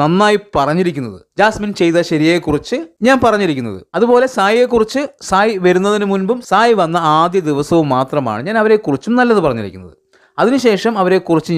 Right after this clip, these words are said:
ഞാൻ മോശം തന്നെയാണ് പറഞ്ഞിരിക്കുന്നത്. അതിന് കാരണം അവർ തന്നെയാണ്. അവർ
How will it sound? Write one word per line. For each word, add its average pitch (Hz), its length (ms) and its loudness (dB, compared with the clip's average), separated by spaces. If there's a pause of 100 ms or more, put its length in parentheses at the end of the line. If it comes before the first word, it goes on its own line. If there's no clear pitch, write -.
ഞാൻ 214 100 0 (580)
മോശം 240 360 4 (100)
തന്നെയാണ് 190 460 0 (160)
പറഞ്ഞിരിക്കുന്നത്. 165 580 0 (180)
അതിന് 156 180 -2 (100)
കാരണം 196 360 2 (260)
അവർ 226 240 2
തന്നെയാണ്. 175 440 0 (180)
അവർ 214 120 2